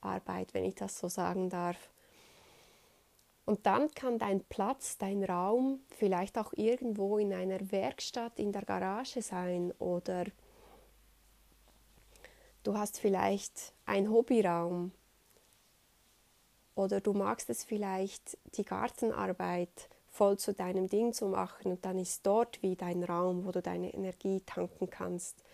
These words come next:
und wo du vielleicht auch mal einen Zettel hinlegen kannst mit deinem Gedanken, der dir gerade durch den Kopf geht, und dich vielleicht auch ein bisschen beschäftigt oder so.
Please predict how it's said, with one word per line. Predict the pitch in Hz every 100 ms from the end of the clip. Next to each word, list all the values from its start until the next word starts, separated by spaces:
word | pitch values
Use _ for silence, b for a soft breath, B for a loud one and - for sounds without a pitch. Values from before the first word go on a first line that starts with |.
| B B B -
und | 190
wo | 190
du | 202
vielleicht | - 190 185 -
auch | 202
mal | 202 202
einen | 196
Zettel | 202 196 214
hinlegen | 202 196 190 185 190
kannst | - 185 185 - -
mit | 185
deinem | 185 180 180 180
Gedanken, | 175 196 185 214 - 185
der | 180
dir | 185 175
gerade | 180 175 170 180 - B B -
durch | 190
den | - 185
Kopf | - 185 -
geht, | - 180 175 - b b b
und | - 190
dich | 185 -
vielleicht | 180 170 175 185
auch | 185
ein | -
bisschen | 180 - 180
beschäftigt | 175 - 180 - 208 - -
oder | 190 185
so. | - 180